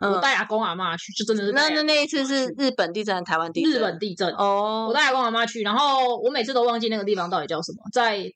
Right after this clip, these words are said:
Speaker 2: 东京的南边，要搭很多车去换，要换很多次车。
Speaker 1: 是温泉？
Speaker 2: 可以泡温泉的地方。永远记不得它到底叫什么。
Speaker 1: 伊豆吗？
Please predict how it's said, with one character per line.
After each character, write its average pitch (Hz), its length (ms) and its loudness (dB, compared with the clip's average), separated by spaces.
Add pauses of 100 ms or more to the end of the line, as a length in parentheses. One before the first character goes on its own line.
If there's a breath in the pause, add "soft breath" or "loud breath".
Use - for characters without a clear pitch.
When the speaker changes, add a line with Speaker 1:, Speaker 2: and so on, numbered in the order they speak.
(200)
Speaker 2:
东 208 240 2
京 202 160 -2
的 180 80 -2
南 156 240 -6
边， 156 300 -2 (560)
要 233 160 2
搭 208 180 0
很 180 200 -6
多 170 180 0
车 165 280 -2
去 170 100 -8 (240)
换， 165 280 -2
要 226 140 2
换 226 260 -2
很 175 180 -8
多 165 200 0
次 175 220 -4
车。 147 360 -6 (1400 loud breath)
Speaker 1:
是 247 160 0
温 240 200 2
泉？ - 0 -
Speaker 2:
可 262 100 -2
以 254 40 0
泡 247 160 2
温 220 180 2
泉 185 200 -6
的 160 120 -4
地 180 160 -4
方。 175 160 -8 (480)
永 254 160 0
远 233 200 2
记 269 140 -6
不 254 100 -2
得 226 80 2
它 220 100 0
到 226 140 2
底 185 80 -2
叫 202 120 0
什 190 60 -2
么。 170 80 -6
Speaker 1:
伊 247 260 0
豆 226 240 0
吗？ 190 360 -4